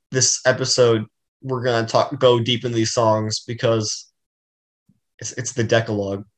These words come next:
You know, I really wish I had some lyrics to talk about. I really wish I had some other instruments to talk about. I don't even play piano. I don't know.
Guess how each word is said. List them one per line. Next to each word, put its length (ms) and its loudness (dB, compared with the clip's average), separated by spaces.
You 60 -8
know, 60 2
I 40 6
really 260 2
wish 220 2
I 80 4
had 220 0
some 260 -2
lyrics 580 0
to 80 -8
talk 260 2
about. 420 0
I 80 2
really 280 4
wish 240 0
I 60 -2
had 280 2
some 500 -2
other 320 2
instruments 840 0
to 60 -6
talk 240 2
about. 440 4
I 140 4
don't 80 6
even 220 2
play 260 2
piano. 600 0
I 120 4
don't 200 6
know. 320 4